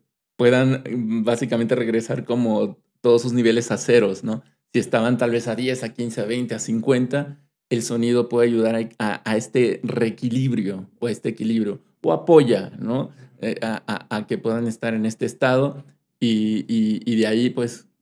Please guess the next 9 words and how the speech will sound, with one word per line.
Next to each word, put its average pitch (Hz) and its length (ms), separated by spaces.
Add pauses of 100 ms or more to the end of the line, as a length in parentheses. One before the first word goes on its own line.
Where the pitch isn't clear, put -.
(500)
eh, 104 440
pues, 104 360
eh, 95 520 (600)
continuar, 117 600
¿no? 113 260
O 104 60
sea, 104 320
eh, 98 560
eh, 101 80